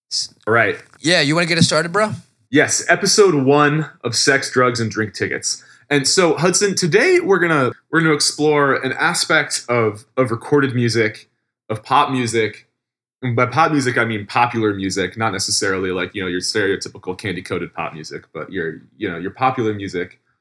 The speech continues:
Speaker 2: Every once in a while, when you, when you start to look a little bit deeper into the making of some of your favorite songs, um, you start to find that there are,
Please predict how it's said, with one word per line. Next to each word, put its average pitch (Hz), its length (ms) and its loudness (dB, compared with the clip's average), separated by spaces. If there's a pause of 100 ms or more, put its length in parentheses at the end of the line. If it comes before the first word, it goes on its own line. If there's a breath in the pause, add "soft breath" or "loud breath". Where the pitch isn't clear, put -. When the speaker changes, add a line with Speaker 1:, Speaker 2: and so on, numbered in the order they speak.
(220)
Speaker 2:
Every 180 120 0
once 269 200 2
in 226 60 2
a 185 40 2
while, 151 180 2
when 139 120 2
you, 123 240 2
when 117 80 -2
you 120 80 -2
start 123 320 0
to 139 100 -2
look 113 320 -2
a - 80 -4
little 117 180 2
bit 120 160 0
deeper 101 400 -2
into 98 540 -4
the 95 80 -8
making 98 360 -4
of 98 80 -6
some 107 120 -4
of 98 60 -6
your 95 100 -4
favorite 95 300 -6
songs, 87 580 -8
um, 92 380 -8
you 113 80 -10
start 127 280 -2
to 156 80 -6
find 98 760 -4 (400 soft breath)
that 104 200 -8
there 98 340 0
are, 90 580 -4